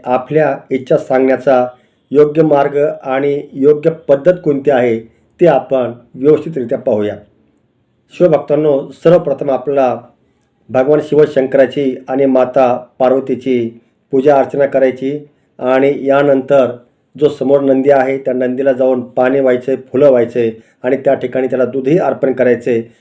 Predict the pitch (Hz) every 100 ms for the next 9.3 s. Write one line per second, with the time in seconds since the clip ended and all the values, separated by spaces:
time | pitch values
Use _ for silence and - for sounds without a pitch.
0 | _ 139 147 147 135 147 135 127 123 127
1 | 120 127 131 120 117 _ _ 127 127 131
2 | 139 135 127 117 131 123 120 - 139 135
3 | - 139 123 131 123 117 - - 127 117
4 | 117 104 101 _ _ _ _ _ - 160
5 | 175 185 175 160 151 180 185 170 160 165
6 | 156 - 160 147 139 160 147 151 156 131
7 | 143 127 127 143 151 123 120 _ _ 127
8 | 127 139 160 156 143 143 135 123 143 131
9 | 135 135 131